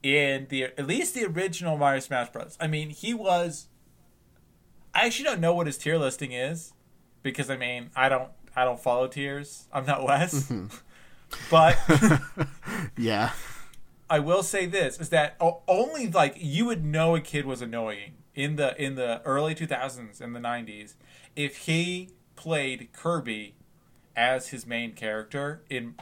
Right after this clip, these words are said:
Speaker 1: Mario Smash Brothers.
Speaker 2: What, because they were just trolling you with their pick?
Speaker 1: Yeah, oh, not, not 'cause they were trolling you, but they were like, they thought he was, like, 'cause he could fly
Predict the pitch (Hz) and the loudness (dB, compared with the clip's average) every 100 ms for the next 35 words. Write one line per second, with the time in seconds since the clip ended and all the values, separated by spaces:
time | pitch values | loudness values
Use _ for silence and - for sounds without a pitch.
0 | - _ _ _ _ - 127 117 104 117 | -20 _ _ _ _ -4 0 0 -2 -8
1 | 107 - - - - - 131 113 - 120 | -8 -12 -16 -20 -18 -6 -4 -4 -4 -8
2 | - 117 120 107 107 117 - - 113 107 | -6 -4 -2 -2 -2 -4 -4 -2 -2 -2
3 | 107 117 123 135 139 139 131 120 - 113 | -4 -4 -4 -4 -4 -6 -8 -6 -4 -4
4 | - 143 - - _ _ - 190 226 214 | -4 -6 -8 -20 _ _ -2 2 2 2
5 | 220 269 277 277 277 269 208 160 196 247 | 0 2 0 -2 -4 -2 -2 0 0 0
6 | 208 139 156 196 208 165 151 170 165 185 | -2 -6 -2 -2 0 0 -2 -4 2 4
7 | 190 175 151 - 151 139 - 156 165 160 | 6 2 -4 -8 -6 -6 -2 0 0 -2
8 | 131 - - 131 151 190 196 196 202 208 | -4 -6 -4 4 8 10 10 8 4 -6